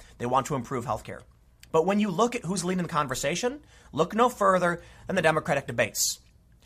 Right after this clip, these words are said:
They endorsed, they, they endorsed healthcare for illegal immigrants. They don't want to deport illegal immigrants.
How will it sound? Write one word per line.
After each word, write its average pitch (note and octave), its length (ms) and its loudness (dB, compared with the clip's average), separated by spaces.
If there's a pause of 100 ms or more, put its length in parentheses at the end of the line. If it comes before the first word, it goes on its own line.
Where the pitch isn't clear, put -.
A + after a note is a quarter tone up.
(120)
They F3 200 2
endorsed, G3+ 640 4 (280)
they, E3 280 -2
they E3+ 180 4
endorsed F#3 400 2
healthcare G#3+ 420 2
for F#3 140 0
illegal E3+ 220 0
immigrants. B2+ 520 -4 (460)
They C3+ 100 -2
don't D#3+ 140 4
want G3 120 4
to D#3 60 2
deport E3 280 2
illegal C#3 280 -2
immigrants. A#2 500 -4